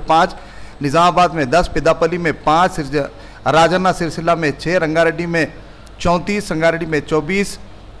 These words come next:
सिद्दीपेट में सात, सूर्यापेट में आठ, विकाराबाद में सात, वनपर्ती में छः, वरंगल रूरल में पाँच, वरंगल अर्बन में नौ, यादाद्री भुवनगिर में ग्यारह पॉजिटिव केसेस दर्ज हुए। इस तरह जुमला चार सौ तीन पॉजिटिव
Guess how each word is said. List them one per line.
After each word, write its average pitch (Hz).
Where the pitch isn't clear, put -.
सिद्दीपेट 185
में 170
सात, 185
सूर्यापेट 170
में 156
आठ, 156
विकाराबाद 160
में 151
सात, 160
वनपर्ती 151
में 147
छः, 185
वरंगल 185
रूरल 180
में 175
पाँच, 180
वरंगल 170
अर्बन 156
में 156
नौ, 156
यादाद्री 160
भुवनगिर 185
में 170
ग्यारह 170
पॉजिटिव 170
केसेस 170
दर्ज 147
हुए। 135
इस 190
तरह 196
जुमला 180
चार 190
सौ 214
तीन 208
पॉजिटिव 170